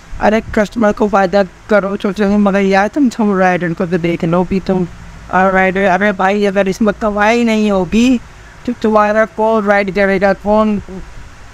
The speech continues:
order करेगा, कौन क्या करेगा भाई? उससे अच्छा कहेगा, "भाई, महीने में दस हज़ार कमाता हूँ,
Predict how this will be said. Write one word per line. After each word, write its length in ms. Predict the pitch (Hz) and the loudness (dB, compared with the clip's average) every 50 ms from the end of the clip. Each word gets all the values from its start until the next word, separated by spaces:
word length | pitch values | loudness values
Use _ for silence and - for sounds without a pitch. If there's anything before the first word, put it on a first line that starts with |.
| - - - | -10 -2 0
order 260 | 190 202 175 202 208 | 0 2 2 0 0
करेगा, 340 | 175 202 185 196 190 202 208 | 0 0 0 2 0 0 0
कौन 300 | 202 - 226 214 220 208 | -2 -2 -2 -2 0 0
क्या 160 | 208 208 202 | 0 0 0
करेगा 360 | 170 196 185 185 180 180 180 | 0 0 -2 0 -2 -2 -2
भाई? 320 | 170 180 202 233 226 190 - - - - - - - - - | 0 0 0 0 -2 -4 -8 -12 -20 -20 -20 -20 -20 -14 -6
उससे 220 | - 202 190 - 247 | -6 -6 -2 -2 -4
अच्छा 180 | 220 226 233 | -2 -2 -2
कहेगा, 240 | 214 226 226 208 240 | 0 0 2 2 2
"भाई, 300 | 226 226 226 247 247 233 - - - - - - - | 2 2 0 0 -2 -4 -8 -12 -20 -20 -14 -6 -2
महीने 300 | 226 233 240 240 247 254 | 0 0 0 0 -2 -2
में 140 | 247 233 | -2 -2
दस 140 | - 233 220 | -2 -2 -2
हज़ार 280 | 208 214 196 220 208 214 | -2 0 0 0 0 0
कमाता 420 | 190 196 202 202 208 202 - - | -2 -2 0 0 0 0 0 0
हूँ, 220 | 233 233 214 196 | 0 0 0 -4